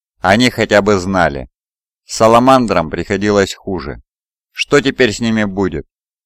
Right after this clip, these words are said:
Крохотная частица в галактической войне, где награда и цена – судьба человечества и Терры.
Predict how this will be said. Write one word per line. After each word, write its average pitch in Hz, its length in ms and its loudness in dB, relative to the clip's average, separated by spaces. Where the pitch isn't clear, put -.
Крохотная 127 680 2
частица 123 600 -4
в 71 80 -8
галактической 101 840 0
войне, 90 540 -2
где 101 320 0
награда 117 480 4
и 101 180 -6
цена – 110 480 -2
судьба 101 500 2
человечества 101 840 0
и 95 160 -8
Терры. 71 560 -2